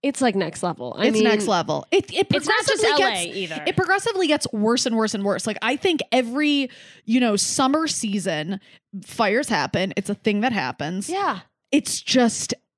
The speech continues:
Speaker 2: escalating that the, the size of the fires, the lengths of the fires, the, the period of time in which we're going without rain
Speaker 1: That's
Speaker 2: is,
Speaker 1: very true.
Speaker 2: is
Speaker 1: Well,
Speaker 2: insane.
Speaker 1: yeah, and it's, I, the, the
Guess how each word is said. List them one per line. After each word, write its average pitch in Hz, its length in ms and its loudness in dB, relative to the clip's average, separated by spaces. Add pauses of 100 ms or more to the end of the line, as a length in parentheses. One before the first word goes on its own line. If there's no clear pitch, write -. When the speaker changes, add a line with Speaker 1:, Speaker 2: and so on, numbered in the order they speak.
Speaker 2:
escalating 190 920 0 (400)
that 202 260 0
the, 185 320 0
the 185 140 -6
size 240 680 0
of 208 100 0
the 190 80 0
fires, 170 720 -4
the 180 400 -2
lengths 214 560 -6
of 233 120 0
the 202 60 0
fires, 175 380 0
the, 214 140 4
the 208 260 -2
period 294 480 0
of 226 100 -2
time 262 360 -2
in 208 100 -2
which 208 180 0
we're 196 160 -2
going 220 440 0
without 196 480 -2
rain 180 680 -6 (1080)
Speaker 1:
That's 247 280 2
Speaker 2:
is, 220 60 -4
Speaker 1:
very 262 300 4
true. 277 300 0
Speaker 2:
is 254 100 6
Speaker 1:
Well, 339 140 4
Speaker 2:
insane. 240 880 0
Speaker 1:
yeah, 349 100 0 (240)
and 359 120 -2
it's, 392 200 -4 (140)
I, 330 180 0
the, 269 400 -2 (100)
the 330 220 2